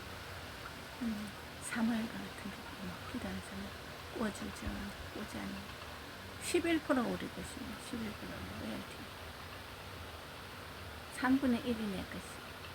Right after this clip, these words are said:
삼분의 일 얼마인지 알아? 삼 경. 그래서 우리가, 음, 조용히 기도하고 감사기도하고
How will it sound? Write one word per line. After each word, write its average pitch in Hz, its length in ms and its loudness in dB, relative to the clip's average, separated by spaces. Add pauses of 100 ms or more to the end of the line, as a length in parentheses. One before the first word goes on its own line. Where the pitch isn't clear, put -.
(400)
삼분의 285 320 10
일 233 60 4 (360)
얼마인지 220 360 2
알아? - 100 0 (200)
삼 226 240 4
경. - 140 2 (2250)
그래서 98 320 0
우리가, 90 360 -2 (1400)
음, 226 360 0 (380)
조용히 202 500 4 (200)
기도하고 - 340 0 (1200)
감사기도하고 - 680 -2